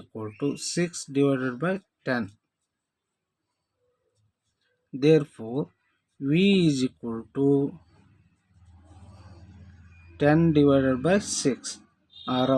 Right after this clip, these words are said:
ಒಂದ್ಲೆ ಪಾಯಿಂಟ್, ಆರ ಆರ್ಲೆ ಮೂವತ್ತಾರು, ಒನ್ ಪಾಯಿಂಟ್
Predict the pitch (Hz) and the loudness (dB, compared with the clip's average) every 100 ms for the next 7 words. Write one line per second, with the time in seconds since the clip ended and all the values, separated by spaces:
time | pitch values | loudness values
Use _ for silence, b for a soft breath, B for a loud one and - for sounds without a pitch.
0 | 131 139 151 151 110 156 - _ _ _ | 2 2 2 2 -2 -6 -14 _ _ _
1 | _ _ _ _ - 131 123 123 170 202 | _ _ _ _ -6 -2 0 0 -2 -6
2 | _ _ _ _ _ - 127 135 135 135 | _ _ _ _ _ -6 -2 0 2 2
3 | 131 135 165 233 - _ - 123 120 123 | 2 0 0 0 -4 _ -12 -8 -6 -8
4 | _ 123 113 117 151 - _ _ _ _ | _ -8 -6 -6 -8 -12 _ _ _ _
5 | _ 127 135 156 160 - 127 123 131 190 | _ -4 0 2 0 -4 -4 -2 0 -2
6 | 226 | -4